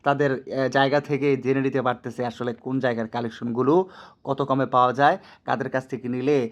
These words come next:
আসলে বেশি সুযোগ সুবিধা পাওয়া যাবে, সেটা আপনারা আপনাদের জায়গায় বসে ভিডিওর মাধ্যমে জেনে নিতে পারতেছেন। যারা সম্পূর্ণ না দেখবেন তাদের জানার সুযোগ নেই যে কোন বাইং হাউসে কত রকম কালেকশন আছে,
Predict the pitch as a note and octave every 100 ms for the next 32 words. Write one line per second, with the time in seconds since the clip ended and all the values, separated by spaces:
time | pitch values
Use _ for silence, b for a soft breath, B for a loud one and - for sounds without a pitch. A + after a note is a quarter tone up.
0 | b b A#2+ - C3+ A#2+ A#2+ A#2 - C3+
1 | C#3+ C#3 C3+ B2 B2+ B2+ A#2+ A#2 C3+ C3
2 | A#2+ C3 B2 A#2 C3 C3 B2 B2 B2+ D3
3 | C#3+ C#3+ C#3+ C3 C3+ b b A2+ C#3 C#3
4 | C3 A2+ B2+ C3+ C#3 C3+ B2 A#2+ A2+ A2
5 | A#2 A#2+ A#2 A#2+ A#2+ - B2+ B2+ C#3 C3
6 | B2 B2 C3+ C#3+ B2 - b b C#3+ C#3
7 | C3+ C3+ A#2+ D3+ D3 D3 C#3+ C3 C3 A#2+
8 | C3 A2+ b b D3 D3+ C#3+ C3 C3 C#3
9 | C3+ - C3 D3+ D3 C#3+ C3+ B2 B2 C3
10 | B2 - A#2